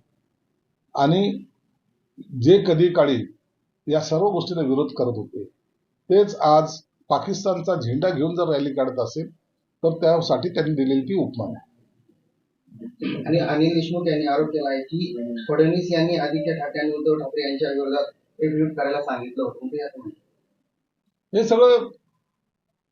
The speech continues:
Speaker 1: उशिरा झोपेतून उठणारे लोक आहेत. जेलमध्ये जाऊन किती दिवस झाले, आता ह्यांना कळालं की आपल्याला त्या काळात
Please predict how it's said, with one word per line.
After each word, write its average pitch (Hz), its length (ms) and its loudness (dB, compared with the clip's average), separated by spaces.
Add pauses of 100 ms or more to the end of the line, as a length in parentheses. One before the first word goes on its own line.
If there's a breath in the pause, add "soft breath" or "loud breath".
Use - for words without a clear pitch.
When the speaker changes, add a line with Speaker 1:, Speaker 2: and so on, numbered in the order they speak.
(400)
Speaker 1:
उशिरा 220 320 2
झोपेतून 185 480 2
उठणारे 190 440 4
लोक 147 200 0
आहेत. 117 200 -2 (1700)
जेलमध्ये 208 500 4
जाऊन 208 220 2
किती 196 220 -4
दिवस 190 340 2
झाले, 123 380 0 (960)
आता 170 280 4
ह्यांना 208 200 4
कळालं 175 440 2
की 208 80 -6
आपल्याला 196 520 2
त्या 185 180 0
काळात 175 340 2